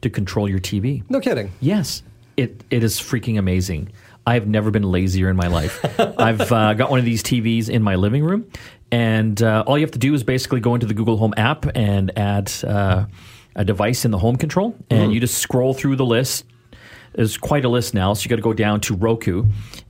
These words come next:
Speaker 1: and basically log in with your Roku I D, and then it'll, uh, ask you, "Is this your T V here?" Which hopefully it is. And, uh, you hit yeah,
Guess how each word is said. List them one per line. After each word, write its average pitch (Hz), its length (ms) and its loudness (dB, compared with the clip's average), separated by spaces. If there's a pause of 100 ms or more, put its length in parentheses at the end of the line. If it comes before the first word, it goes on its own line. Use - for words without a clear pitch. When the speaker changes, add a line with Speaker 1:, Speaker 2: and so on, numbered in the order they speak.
Speaker 1:
and 101 560 0
basically 113 380 -2
log 104 240 2
in 110 100 0
with 104 140 -4
your 101 80 0
Roku 104 360 2
I 101 120 0
D, 127 380 -2
and 113 160 -2
then 127 140 2
it'll, 127 380 2
uh, 127 260 2 (160)
ask 127 220 -2
you, 135 120 -2
"Is 101 160 0
this 113 180 -2
your 143 80 -2
T 151 160 -2
V 147 160 0
here?" 175 240 -2 (320)
Which 107 180 -4
hopefully 95 360 -2
it 87 60 -2
is. 113 200 0 (400)
And, 120 480 2
uh, 123 340 2
you - 120 -2
hit 123 120 0
yeah, 147 260 0